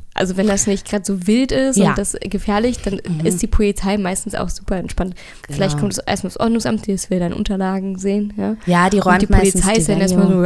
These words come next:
Speaker 1: „Jetzt machen wir erstmal die Musik aus und wir wollen nach Hause gehen.“
Speaker 2: Genau.
Speaker 1: Es, es passiert da eigentlich selten viel.
Speaker 2: Ja, ja, genau.
Speaker 1: Und
Speaker 2: Also für
Speaker 1: bei
Speaker 2: die Or-
Speaker 1: den, bei den Raves, bei denen ich war, war es dann immer so, „Ja, wo ist denn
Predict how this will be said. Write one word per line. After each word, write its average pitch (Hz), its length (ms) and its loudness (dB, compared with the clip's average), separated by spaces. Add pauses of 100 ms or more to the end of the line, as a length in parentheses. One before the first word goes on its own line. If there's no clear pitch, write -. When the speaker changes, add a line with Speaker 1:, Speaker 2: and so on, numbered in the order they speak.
Speaker 1:
„Jetzt 165 100 0
machen 202 200 4
wir 185 140 2
erstmal 196 220 2
die 190 80 2
Musik 196 360 0
aus 294 260 0
und 294 120 0 (100)
wir 240 480 2
wollen 254 180 2
nach 247 100 2
Hause 233 320 2
gehen.“ 180 260 -4 (220)
Speaker 2:
Genau. 180 440 -4
Speaker 1:
Es, 175 140 -4
es - 180 -8
passiert - 380 4
da 208 60 2
eigentlich 190 220 -2
selten 185 380 -2
viel. 180 540 -4 (320)
Speaker 2:
Ja, 190 120 0
ja, 208 140 2
genau. 190 280 2
Speaker 1:
Und 196 220 -4
Speaker 2:
Also 185 320 -4
für - 180 -2
Speaker 1:
bei 214 40 2
Speaker 2:
die - 60 4
Or- 220 100 6
Speaker 1:
den, 220 220 0
bei 202 120 0
den 208 240 0
Raves, 202 200 0
bei 208 100 0
denen 202 200 -2
ich - 200 -8
war, 214 240 0
war 208 80 0
es - 80 -2
dann 208 120 -2
immer 208 200 0
so, 196 160 0
„Ja, 202 160 2
wo 202 100 -2
ist - 160 -2
denn 214 300 2